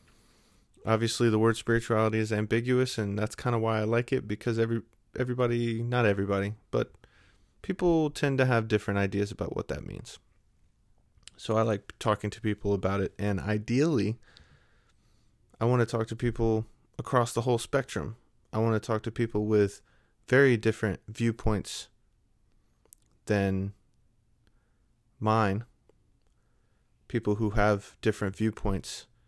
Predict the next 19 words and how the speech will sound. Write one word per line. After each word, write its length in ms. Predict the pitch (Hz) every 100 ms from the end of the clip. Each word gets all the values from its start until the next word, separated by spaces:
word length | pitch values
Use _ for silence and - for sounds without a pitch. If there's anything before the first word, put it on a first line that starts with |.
| _ _ _ -
than 120 | 104
my 200 | 101 98
own, 320 | 110 123 131 - _ _ _ _ _
people 420 | - 117 107 104 107
who 480 | 120 113 110 107 117 _ _ _ _ _
see 260 | - 135 123
reality 720 | 113 110 110 113 110 110 110 - _ _ _ _ _ _ _ _ _ _ _ _ _ -
and 260 | 110 117 107
or 200 | 107 110
spirituality 920 | - 117 110 - 101 101 101 98 98 - _ _ 110
in 80 |
a 80 | 104
completely 800 | - 104 - - 170 185 - 107
different 340 | 101 - 71
way 140 | 104 104
than 160 | 101
I 100 | 104
do. 240 | 113 131 131 _ _ _ _ _ _ _ _ _ _ _ _ _
And 560 | 113 117 117 117 113